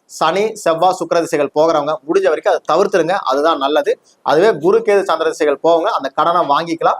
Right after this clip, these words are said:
அது சுப செலவுகளாக மாத்திக்கலாம், அல்லது நீங்க தொழிலுக்காக இன்வெஸ்ட்மெண்ட் பண்ணிக்கலாம். அதே போல குரு வந்து பாருங்க, அஞ்சு, ஏழு, அஞ்சு, ஏழு, ஒன்பது பார்வைகளாக பதினோராம் இடத்தை பார்க்கிறாரு.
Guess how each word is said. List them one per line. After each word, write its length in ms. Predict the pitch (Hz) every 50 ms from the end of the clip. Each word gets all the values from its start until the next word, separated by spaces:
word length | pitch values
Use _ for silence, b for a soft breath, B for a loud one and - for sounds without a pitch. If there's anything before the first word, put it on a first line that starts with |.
| - _
அது 360 | - 131 143 170 254 403 -
சுப 260 | - - - 156 175 180
செலவுகளாக 520 | 180 175 160 156 151 151 151 156 156 151
மாத்திக்கலாம், 500 | 143 143 143 - 143 131 160 190 277 359
அல்லது 500 | - - 143 156 165 170 165 - - - -
நீங்க 180 | 147 147 143
தொழிலுக்காக 460 | 135 - 151 170 170 165 160 160 151 143
இன்வெஸ்ட்மெண்ட் 360 | 139 139 - - 127 120 -
பண்ணிக்கலாம். 360 | 113 113 104 110 101 - _ _ b b b b b b b b -
அதே 240 | - 165 208 226
போல 140 | 190 202 220 220
குரு 220 | 175 160 185 214 226
வந்து 220 | 214 202 196 202 196
பாருங்க, 400 | 185 170 170 165 180 220 254 262
அஞ்சு, 300 | - 143 156 190 190 208 214 202
ஏழு, 180 | 185 185 185 175
அஞ்சு, 280 | - 143 160 185 196 202
ஏழு, 180 | 190 185 190 180
ஒன்பது 280 | 165 160 160 160 156 -
பார்வைகளாக 600 | - 156 160 165 170 160 156 156 185 185 - 214 202 -
பதினோராம் 420 | 147 143 165 180 180 170 165 151
இடத்தை 220 | 156 143 - 143 135 -
பார்க்கிறாரு. 360 | 143 143 143 135 139 147